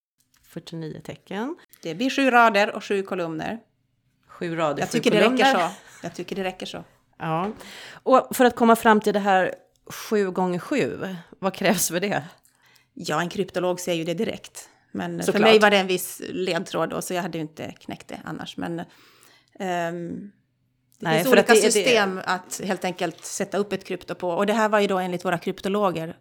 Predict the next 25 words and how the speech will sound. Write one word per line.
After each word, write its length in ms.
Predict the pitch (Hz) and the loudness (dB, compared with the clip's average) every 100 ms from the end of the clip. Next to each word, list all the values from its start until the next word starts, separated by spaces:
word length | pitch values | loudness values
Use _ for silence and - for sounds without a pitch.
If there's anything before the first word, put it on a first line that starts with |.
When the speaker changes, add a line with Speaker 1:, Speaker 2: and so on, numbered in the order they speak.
| - | -6
Speaker 2:
absolut 460 | 196 - 180 170 | -6 -6 -6 -6
det 100 | 180 | -8
enklaste 380 | - - - - | -8 -10 -12 -12
som 240 | - - - | -12 -12 -12
de 200 | - - | -14 -6
Speaker 1:
Mhm. 180 | 175 160 | -4 -4
Speaker 2:
i 20 | 165 | -4
princip 360 | 285 311 349 | -6 -4 -4
kunde 180 | 190 165 | -6 -8
hitta. 300 | 180 - 175 | -8 -8 -8
Så 120 | - | -8
de 160 | 185 180 | -8 -8
tycker 220 | 175 180 | -10 -12
att 100 | 170 | -10
det 60 | 175 | -8
är 40 | |
larvigt 360 | 175 165 196 196 | -6 -6 -8 -12
enkelt. 440 | - - - - | -14 -12 -14 -12
Men 260 | - 220 196 | 0 2 4
Speaker 1:
Med 220 | 175 165 202 226 226 214 208 | 4 4 6 8 8 8 8
ä, 40 | |
o, 320 | 180 180 170 156 | 6 2 2 -2
klö, 800 | - 160 160 196 208 208 196 190 | -2 0 4 4 6 6 4 2
gritten, 720 | 160 175 175 - 202 185 180 | 0 -4 -4 0 2 2 2
utgrk, 800 | - 175 - - - 160 160 | 0 -2 -4 -10 -4 -4 -2